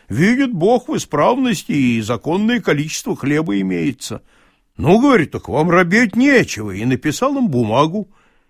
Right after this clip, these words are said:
И ещё неизвестно, в чью пользу дело решится. А что вам на меня по этому случаю нажаловались, дело понятное.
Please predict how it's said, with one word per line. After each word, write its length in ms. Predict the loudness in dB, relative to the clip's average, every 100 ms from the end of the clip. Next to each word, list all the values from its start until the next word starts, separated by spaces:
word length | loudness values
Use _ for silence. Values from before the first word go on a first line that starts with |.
| _
И 120 | 0
ещё 280 | 0 2 2
неизвестно, 680 | 2 2 0 0 0 0 -4
в 60 | -4
чью 240 | -4 -4
пользу 380 | -2 -4 -4 -6
дело 320 | -2 -2 -4
решится. 680 | -6 -8 -10 -14 -14 -16 -18 -20 _ _ _ _ _
А 140 | 0 0
что 280 | 4 4
вам 280 | 4 4 2
на 60 | 0
меня 400 | 0 2 2 0
по 240 | -2 -2
этому 300 | 0 -2 -4
случаю 480 | -4 -6 -6 -4 -2
нажаловались, 800 | 0 0 0 -2 -2 -4 -8 -6
дело 240 | -4 -4
понятное. 720 | -4 -4 -2 -4 -6 -8 -10